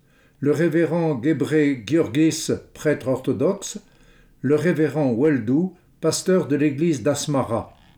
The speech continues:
L'acat France appelle à leur libération immédiate, ainsi que celle de tous les emprisonnés en raison de leur foi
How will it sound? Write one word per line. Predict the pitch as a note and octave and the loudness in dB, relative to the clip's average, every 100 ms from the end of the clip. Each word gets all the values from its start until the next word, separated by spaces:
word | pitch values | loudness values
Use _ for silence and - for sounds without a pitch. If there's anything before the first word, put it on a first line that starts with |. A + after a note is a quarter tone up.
| _ _ _ - - _ _ - | _ _ _ -20 -20 _ _ -6
L'acat | D3 D#3 F#3+ D#3+ - | -2 -2 0 -2 -2
France | A2 - F3+ G3 - | -10 -4 -2 -2 -2
appelle | C#3+ E3 D#3+ | -2 0 2
à | C3+ | 2
leur | B2+ A#2 | 2 0
libération | D3+ D#3 D3+ D3 C#3+ F3 D3 | 0 0 2 0 0 0 0
immédiate, | C3 C#3+ A#2+ C3 F3+ F#3 F3 E3 - - - | 2 2 2 0 0 -2 -6 -6 -14 -20 -8
ainsi | - D3 - F#3+ | -2 -2 0 0
que | E3+ | 0
celle | D3+ F#3 E3+ | 0 2 2
de | C3+ | 0
tous | D3 A#3 | 0 0
les | G3+ C#3 | 0 2
emprisonnés | D3+ C3 E3 C3 C#3 C3+ F3+ F#3 - | 0 -2 -4 0 0 2 0 -2 -4
en | C#3 | -2
raison | C#3 B2+ E3 C#3+ | 0 0 -2 0
de | |
leur | C3 A#2+ - | 0 0 -4
foi | - E3 F3 | -4 0 0